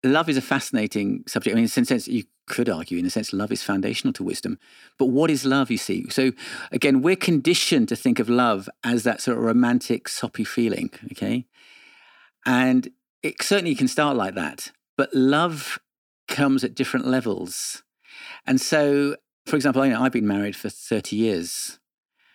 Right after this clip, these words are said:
and I had a certain love for my wife when we married, and there was a lot of intense emotion and, and, you know, experience on, on, on that side. But as time goes on,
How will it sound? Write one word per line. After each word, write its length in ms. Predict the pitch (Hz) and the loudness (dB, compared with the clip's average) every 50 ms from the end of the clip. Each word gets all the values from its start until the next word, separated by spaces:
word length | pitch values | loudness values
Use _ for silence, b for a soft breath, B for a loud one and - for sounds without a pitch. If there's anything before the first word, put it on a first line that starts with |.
| b b b b b b b _ _ _ - | b b b b b b b _ _ _ -2
and 580 | 120 120 120 120 120 120 120 117 117 - - - _ _ _ _ _ _ _ _ _ _ _ _ _ _ _ _ - | 0 2 2 2 2 2 4 2 2 0 -4 -12 _ _ _ _ _ _ _ _ _ _ _ _ _ _ _ _ 0
I 60 | 123 | 0
had 100 | 143 143 | 2 0
a 40 | 127 | 2
certain 280 | - - 135 123 120 | 0 2 2 4 4
love 160 | 120 120 117 - | 4 2 2 0
for 140 | - - | 0 0
my 160 | 113 113 110 110 | 2 2 2 2
wife 360 | 110 107 101 104 - - - | 0 0 -2 -4 -8 -6 -4
when 120 | 113 101 | -2 -2
we 120 | 101 101 98 | 0 0 0
married, 420 | 98 95 87 90 95 113 120 - | 0 0 0 -2 -2 -2 -4 -4
and 120 | 135 - | -4 -4
there 60 | 104 98 | -4 -2
was 80 | 98 | -2
a 60 | 104 | -2
lot 100 | 95 92 | -4 -6
of 80 | 101 - - | -10 -14 -12
intense 400 | - 92 87 - - 98 92 - | -14 -12 -10 -6 -6 -6 -6 -4
emotion 1120 | 107 98 98 101 101 104 - - - - 113 104 101 101 101 98 92 87 87 95 90 90 - - - _ - | -4 -2 0 0 0 0 -2 -4 -4 -4 -4 -4 -4 -4 -6 -6 -6 -8 -8 -10 -12 -12 -14 -18 -20 _ -12
and, 120 | - 90 90 | -10 -8 -6
and, 340 | 87 85 - - 90 90 - | -6 -6 -6 -6 -8 -8 -10
you 80 | - 101 | -8 -8
know, 80 | 101 90 | -6 -6
experience 460 | - - - - 101 95 87 - 95 | -8 -10 -8 -6 -6 -6 -6 -6 -8
on, 120 | 90 92 95 | -8 -8 -8
on, 120 | 101 101 | -10 -10
on 180 | - 98 98 101 | -8 -6 -6 -4
that 160 | 110 113 - | -6 -6 -6
side. 240 | - - - - - B B B B B B B B B B B B B B B B _ _ _ _ _ _ _ _ _ _ | -10 -10 -10 -12 -14 B B B B B B B B B B B B B B B B _ _ _ _ _ _ _ _ _ _
But 260 | - 139 139 - - _ _ _ _ _ _ _ _ | 0 0 0 0 -6 _ _ _ _ _ _ _ _
as 180 | - 139 131 - | -2 -2 -2 -2
time 300 | - - 147 151 151 147 | -2 0 0 2 2 2
goes 280 | 131 127 123 120 113 | 2 2 0 2 2
on, 440 | 135 135 127 113 90 85 85 95 - | 2 2 2 2 0 -2 -4 -6 -10